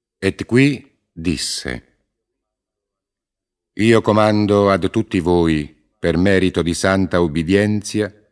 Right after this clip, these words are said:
che niuno abbia cura o sollecitudine di nulla cosa da mangiare o bere, o d'altra cosa necessaria al corpo.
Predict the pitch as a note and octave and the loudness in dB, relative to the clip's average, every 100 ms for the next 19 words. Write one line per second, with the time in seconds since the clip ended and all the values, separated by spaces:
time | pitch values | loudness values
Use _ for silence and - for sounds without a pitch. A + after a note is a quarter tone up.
0 | _ _ _ _ _ _ _ - G#2 G#2 | _ _ _ _ _ _ _ -2 2 4
1 | A2+ B2+ A#2 G2+ F#2 E2 - F#2+ E2 G2 | 4 4 4 2 0 -2 -2 -2 0 0
2 | - B2 A#2+ A#2+ A2+ A2 - G2+ G2 G#2 | 2 2 4 4 2 0 -4 -2 -2 0
3 | G2 F#2+ - G2+ A#2 A2 A2 G2+ F2 F#2+ | 0 0 -2 -2 -2 0 0 0 -2 -2
4 | G#2 A#2 G2+ G2 - G#2+ G2 G2 F#2 F#2+ | 0 0 0 -2 0 0 0 0 0 0
5 | F#2+ F2+ G#2 G#2+ G2 G2 F#2 D#2+ F#2+ F2 | -2 0 0 0 0 0 0 0 0 2
6 | D#2 C#2 B1 _ _ _ _ _ _ _ | 0 -2 -6 _ _ _ _ _ _ _
7 | _ F2+ E2 G2+ G2 F#2+ F#2 G2+ G2+ F2+ | _ -4 0 0 2 0 0 0 0 0
8 | G2 F#2+ F2 F2+ - G2 G2 F#2+ F#2 F2+ | 0 0 -2 -4 -2 0 0 0 0 0
9 | F2+ - F2+ D2 C2 - B1+ G#1+ | -2 -4 -2 -2 -4 -12 -12 -12